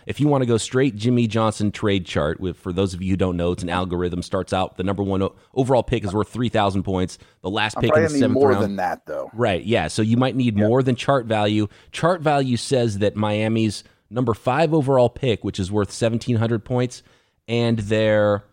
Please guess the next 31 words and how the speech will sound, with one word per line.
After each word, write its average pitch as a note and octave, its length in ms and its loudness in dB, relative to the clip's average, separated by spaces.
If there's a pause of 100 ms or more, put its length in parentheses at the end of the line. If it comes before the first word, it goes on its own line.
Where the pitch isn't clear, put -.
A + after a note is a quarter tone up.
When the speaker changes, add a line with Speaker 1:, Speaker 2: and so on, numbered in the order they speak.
(1400)
Speaker 1:
next C3+ 300 -2
pick D3 220 -2
in A#2+ 60 2
the A2 80 0
first - 280 0
round A2 220 0
at F2 120 -4
eighteen, B2 500 -2
which A2+ 120 -2
is G2+ 120 -2
worth G#2+ 180 -4
nine G#2+ 260 0
hundred, B2+ 340 -2 (100)
is A#2 100 0
exactly G#2+ 520 -2
twenty-six G#2 500 -2
hundred, F2 280 0
which F2 160 -4
is F2+ 120 0
what F2 300 0 (220)
the G#2 60 -4
number G#2 220 0
two G#2 260 0
overall E2+ 360 0
pick - 360 -8 (160)
is G2 160 -2
worth. E2 260 -2
So D#2 300 -2 (380)
at A#2 220 0
Speaker 2:
Hmm. A2 220 -12
Speaker 1:
minimum, C#3 560 2